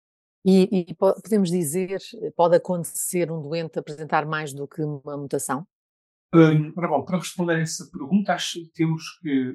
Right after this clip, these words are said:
Speaker 2: hum, acho que separar a doença em dois momentos diferentes.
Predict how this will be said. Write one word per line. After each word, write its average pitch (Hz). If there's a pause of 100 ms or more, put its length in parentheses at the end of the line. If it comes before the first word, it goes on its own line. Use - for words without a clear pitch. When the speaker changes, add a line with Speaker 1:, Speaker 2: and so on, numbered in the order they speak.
Speaker 2:
hum, 139 (220)
acho -
que 151
separar 156
a -
doença 160
em 151
dois 160
momentos 156
diferentes. -